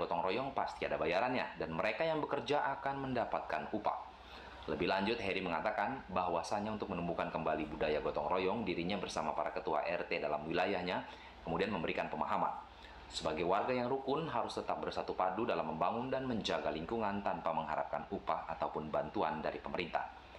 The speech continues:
Agus, salah seorang warga, sangat menyambut baik ajakan ketua R W untuk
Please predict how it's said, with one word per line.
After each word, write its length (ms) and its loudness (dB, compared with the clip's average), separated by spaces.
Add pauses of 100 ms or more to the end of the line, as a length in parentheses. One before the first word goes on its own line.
(400)
Agus, 400 2
salah 160 2
seorang 240 4
warga, 400 4
sangat 320 0
menyambut 400 0
baik 240 4
ajakan 400 0
ketua 240 2
R 240 0
W 160 2
untuk 160 -4